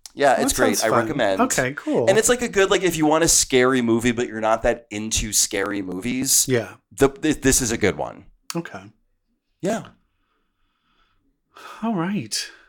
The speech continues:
Speaker 1: Okay. Well, I think we did it.
Speaker 2: We gave you some trash, something scary
Speaker 1: Yeah.
Speaker 2: to
Speaker 1: Spooky season's
Speaker 2: watch.
Speaker 1: coming. It's, it's right around the corner.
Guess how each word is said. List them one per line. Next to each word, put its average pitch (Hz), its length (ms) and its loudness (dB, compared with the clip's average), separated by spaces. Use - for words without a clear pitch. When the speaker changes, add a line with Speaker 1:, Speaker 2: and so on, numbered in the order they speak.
Speaker 1:
Okay. 254 380 -2
Well, 147 160 2
I - 20 -2
think 208 180 -4
we 175 100 -6
did 143 200 4
it. 131 280 0
Speaker 2:
We 208 100 4
gave 220 240 6
you 226 60 2
some 175 240 0
trash, 165 520 2
something 151 280 -4
scary 160 800 0
Speaker 1:
Yeah. 226 160 4
Speaker 2:
to 359 120 -8
Speaker 1:
Spooky - 300 0
season's 190 320 4
Speaker 2:
watch. - 40 -6
Speaker 1:
coming. 127 420 0
It's, - 200 -4
it's 170 200 -4
right 240 160 4
around 285 160 2
the 131 60 2
corner. 117 460 0